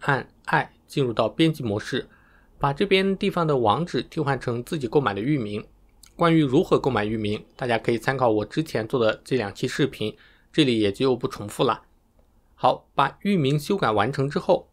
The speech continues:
这边就已经完成了。键盘按E S C返回，然后按英文的冒号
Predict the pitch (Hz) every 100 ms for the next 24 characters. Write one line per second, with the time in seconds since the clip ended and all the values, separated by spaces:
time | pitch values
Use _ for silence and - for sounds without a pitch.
0 | - 147 135 127 127 127 113 107 104 -
1 | 107 107 - _ _ _ _ - 175 147
2 | - 110 117 _ - 139 127 117 107 -
3 | _ - 139 143 - 156 156 - 107 -
4 | 117 143 _ _ 120 117 151 143 - 139
5 | 123 120 160 180 123 110 113 107 - _
6 | - 160 - 120 -